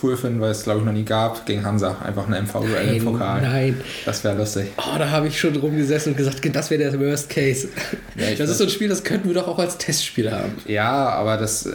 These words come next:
Speaker 1: wär, glaub ich, einfach was Einmaliges, was es, glaub ich, im Pokal fast noch nie gab, dass zwei M-V-Mannschaften gegeneinander gespielt haben.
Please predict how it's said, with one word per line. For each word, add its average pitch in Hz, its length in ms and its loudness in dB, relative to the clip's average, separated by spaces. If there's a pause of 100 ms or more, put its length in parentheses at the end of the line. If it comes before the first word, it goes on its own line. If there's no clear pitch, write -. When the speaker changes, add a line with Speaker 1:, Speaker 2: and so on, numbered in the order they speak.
(180)
Speaker 1:
wär, 107 240 0
glaub 107 160 0
ich, 95 140 -2
einfach 104 260 -2
was 101 240 -2
Einmaliges, 104 840 0
was 104 140 0
es, 104 180 -2
glaub 98 140 0
ich, - 240 -6
im 110 80 -2
Pokal 107 460 -2
fast - 240 -4
noch 110 80 2
nie 113 160 2
gab, 117 240 0
dass 104 260 -4
zwei 107 160 0
M-V-Mannschaften 104 640 0
gegeneinander 107 360 2
gespielt 104 300 -2
haben. 98 160 -4